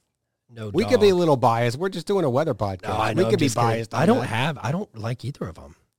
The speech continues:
Speaker 1: Um, it's not that I don't
Speaker 2: You don't have a dog in the fight, is
Speaker 1: don't
Speaker 2: what
Speaker 1: have
Speaker 2: you're
Speaker 1: a dog
Speaker 2: saying?
Speaker 1: in the fight. Yeah, I think you can say that when Mississippi State plays Georgia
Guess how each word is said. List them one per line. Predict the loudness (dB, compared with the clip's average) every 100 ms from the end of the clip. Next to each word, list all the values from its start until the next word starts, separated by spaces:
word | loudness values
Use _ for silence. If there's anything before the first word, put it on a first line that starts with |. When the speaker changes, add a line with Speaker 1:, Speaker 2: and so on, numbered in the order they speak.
| -10
Speaker 1:
Um, | -6 -6 -8
it's | -4
not | -4 -2
that | -4
I | -4
don't | -4 -2
Speaker 2:
You |
don't | 0
have | 0
a | 2
dog | 4 4 2
in | 0
the |
fight, | 0 0 -2
is | -4
Speaker 1:
don't |
Speaker 2:
what | -4 -4
Speaker 1:
have |
Speaker 2:
you're | -4
Speaker 1:
a | -4
dog |
Speaker 2:
saying? | -4
Speaker 1:
in |
the | -6
fight. | -6 -8 -8 -10 -12
Yeah, | -10 -10 -10 _ _ _
I | -6
think | -4
you | -2
can | -4 -4
say | -4
that | -2 -4
when | -4 -6
Mississippi | -6 -10 -12
State | -10 -14
plays | -14 -14 -14
Georgia | -14 -16